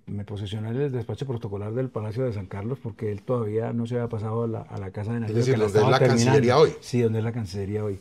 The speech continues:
Speaker 2: Donde velaron a, a Vargas Lleras.
Speaker 1: Y llego yo allá, sí, y en-,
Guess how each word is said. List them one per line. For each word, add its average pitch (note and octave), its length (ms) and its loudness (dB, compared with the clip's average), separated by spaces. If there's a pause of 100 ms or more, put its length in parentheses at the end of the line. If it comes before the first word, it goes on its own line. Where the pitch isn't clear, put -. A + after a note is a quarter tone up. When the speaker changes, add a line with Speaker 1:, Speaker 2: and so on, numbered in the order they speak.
Speaker 2:
Donde A#2+ 220 6
velaron C3 320 6
a, A#2 280 4
a F#2+ 160 -6
Vargas G2 280 0
Lleras. F3 160 0
Speaker 1:
Y C3+ 140 4
llego D3 240 4
yo D#3+ 120 4
allá, D#3+ 380 4
sí, G#2 340 -2 (300)
y B2+ 140 -2
en-, B2 240 -4